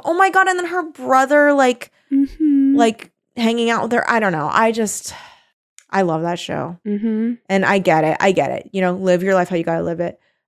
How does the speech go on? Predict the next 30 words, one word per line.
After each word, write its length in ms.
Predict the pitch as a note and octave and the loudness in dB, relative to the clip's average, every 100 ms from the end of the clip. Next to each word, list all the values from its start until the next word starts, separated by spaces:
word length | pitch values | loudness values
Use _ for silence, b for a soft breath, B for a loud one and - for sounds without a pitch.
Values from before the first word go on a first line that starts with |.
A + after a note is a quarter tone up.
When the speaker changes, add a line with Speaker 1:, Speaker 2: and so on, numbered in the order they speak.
| _ | _
Speaker 1:
Um, 600 | F3+ E3+ E3 D#3+ E3 F3+ _ - | -6 -4 -4 -8 -10 -14 _ -6
I 60 | |
respect 420 | F3 E3+ D#3+ D#3+ D#3 | -6 -4 -6 -6 -8
it. 220 | D#3+ - _ _ _ _ | -8 -10 _ _ _ _
And 100 | G#3+ | 2
I 80 | G#3 | 2
did 340 | G3 B3 G3+ | 4 4 2
like 260 | F#3+ F#3 F3 | 2 2 2
how 140 | F#3 D#3 | 0 0
it 100 | - | 0
ended, 420 | D#3+ C#3+ C3+ D#3+ | -4 -4 -6 -4
but, 200 | D#3+ - | -4 -2
like, 200 | C#3 C3+ | -4 -4
in 80 | G#3 | -4
a 60 | F3 | -4
perfect 480 | - F#3 - E3 - | -4 -6 -4 -8 -10
world, 160 | - | -10
I'd 100 | E3 | -10
have 220 | D#3 - | -8 -10
more. 300 | E3 - F#3+ - | -10 -12 -14 -14
Speaker 2:
Yeah. 160 | - - | -12 -10
Speaker 1:
<laughs> 1000 | - E4 D#4 - _ C#4+ - - - _ - | 0 0 0 -6 _ -20 -20 -20 -20 _ -10
Speaker 2:
Perfect 340 | G3+ G3 F#3 | -6 -4 -2
world. 380 | F3 E3 D#3 D#3 | -2 -4 -6 -10
Speaker 1:
Um, 60 | |
Speaker 2:
At 100 | - | -10
least 280 | F#3 F3 - | -10 -10 -10
one 160 | F3+ F3+ | -14 -14
more 160 | - | -16
season. 320 | - - G#3+ | -20 -20 -20